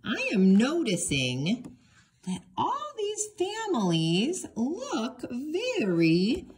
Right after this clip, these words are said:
different. Let's keep reading and see if we keep noticing that. Good readers notice things when they read.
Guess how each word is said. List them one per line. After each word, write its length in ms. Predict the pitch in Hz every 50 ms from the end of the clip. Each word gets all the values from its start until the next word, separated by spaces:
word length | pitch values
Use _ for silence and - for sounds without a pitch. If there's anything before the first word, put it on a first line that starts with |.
| - _ _ - - - _ _ _
different. 1080 | - - 466 523 508 - - - - 190 160 147 139 113 107 - - - - - - - _ _ _ _ _ _ _ _ - -
Let's 240 | 311 440 - -
keep 240 | - - 440 440 - -
reading 380 | 349 311 339 370 370 302 226 180
and 120 | 170 170
see 160 | - - 220
if 140 | 220 214 -
we 100 | 214 196
keep 220 | - - 220 185
noticing 680 | - 170 165 160 165 175 170 170 165 - - 135 123 113
that. 260 | 107 80 - - - - - - - -
Good 220 | - 220 254 240
readers 340 | 196 214 220 196 170 156 135
notice 680 | 143 139 143 143 151 170 190 208 175 151 131 - -
things 420 | - - 143 120 120 117 110 - -
when 200 | 135 127 120 113
they 160 | 98 80 76
read. 460 | 71 78 107 98 - 95 - - 143